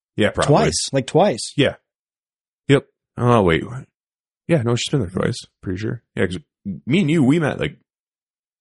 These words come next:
Speaker 1: was it three years ago now?
Speaker 2: It's, like, two or three years ago at the,
Speaker 1: I
Speaker 2: at
Speaker 1: think
Speaker 2: the
Speaker 1: it was
Speaker 2: first bow shoot. It
Speaker 1: Yeah,
Speaker 2: was
Speaker 1: the first one I went by myself.
Speaker 2: Yeah.
Speaker 1: And, yeah.
Speaker 2: You were, uh,
Speaker 1: She was there last year, and I think she was there a year prior. But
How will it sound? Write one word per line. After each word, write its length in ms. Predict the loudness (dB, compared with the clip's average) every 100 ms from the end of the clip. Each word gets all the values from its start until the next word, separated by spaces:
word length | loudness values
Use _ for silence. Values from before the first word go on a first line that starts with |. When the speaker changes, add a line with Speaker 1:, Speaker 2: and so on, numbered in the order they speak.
| -16
Speaker 1:
was 120 | -16
it 40 | -8
three 200 | -2 -2
years 160 | -2
ago 120 | -6 -8
now? 220 | -10 -12
Speaker 2:
It's, 100 | -14
like, 100 | -12
two 120 | 0 0
or 60 |
three 180 | 4 4
years 200 | 4 2
ago 220 | 2 -2
at 80 | -2
the, 60 | -6
Speaker 1:
I 20 |
Speaker 2:
at 60 | -2
Speaker 1:
think 160 | 0
Speaker 2:
the 60 | 0
Speaker 1:
it 20 |
was 60 | 2
Speaker 2:
first 200 | 0 2
bow 140 | 0 0
shoot. 300 | 0 0 2
It 60 |
Speaker 1:
Yeah, 40 | 2
Speaker 2:
was 140 | 2
Speaker 1:
the 80 | 0
first 220 | 0 2
one 100 | 4 4
I 40 |
went 180 | 4 2
by 100 | -2
myself. 520 | -2 -2 -2 -4 -10 _ _ _ _ _ _ _ _ 0
Speaker 2:
Yeah. 240 | 2 0 -8 _ _ _ _ _ _ _ _ _ -6
Speaker 1:
And, 240 | -4 -2 -4 -8
yeah. 400 | -6 -6 -8 -10 0
Speaker 2:
You 140 | 4
were, 260 | 4 2 0
uh, 300 | -2 0 -2
Speaker 1:
She 140 | 0 2
was 100 | 4
there 200 | 4 4
last 400 | 4 2 0 -2
year, 120 | -2
and 80 | -2
I 40 |
think 160 | -6 -8
she 100 | -8
was 80 | -14 -14
there 280 | -12 -12 -12
a 60 |
year 120 | -12 -10
prior. 580 | -12 -12 -12 -12 -14 _ _ _ -14
But 140 | -14